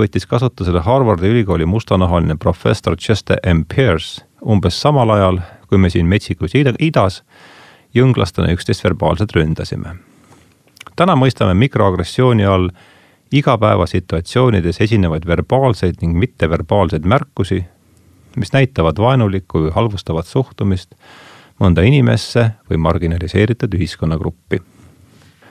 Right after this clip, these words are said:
Kui ajalehti uskuda, siis kannatavad U S A ülikoolid praegu mikroagressioonide tulva all. Brandeisi ülikoolis korraldasid Aasia päritoluga tudengid mõned aastad tagasi mikroagressioonidele pühendatud väljanäituse,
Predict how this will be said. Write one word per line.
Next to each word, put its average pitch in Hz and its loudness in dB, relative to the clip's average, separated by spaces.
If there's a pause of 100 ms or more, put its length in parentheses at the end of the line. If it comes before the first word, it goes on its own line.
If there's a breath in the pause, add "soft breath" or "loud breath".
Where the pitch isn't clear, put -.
(320 soft breath)
Kui 139 4
ajalehti 160 0
uskuda, 123 -4
siis 95 -4
kannatavad 110 0
U 113 2
S - -4
A 123 4
ülikoolid 95 0
praegu 107 0
mikroagressioonide 90 0
tulva 85 0
all. - -14 (1000 soft breath)
Brandeisi 120 2
ülikoolis 110 2
korraldasid 98 0
Aasia 110 0
päritoluga 95 -4
tudengid 92 -2 (580 loud breath)
mõned 123 2
aastad - -2
tagasi 117 0
mikroagressioonidele 92 0
pühendatud 92 0
väljanäituse, 85 -2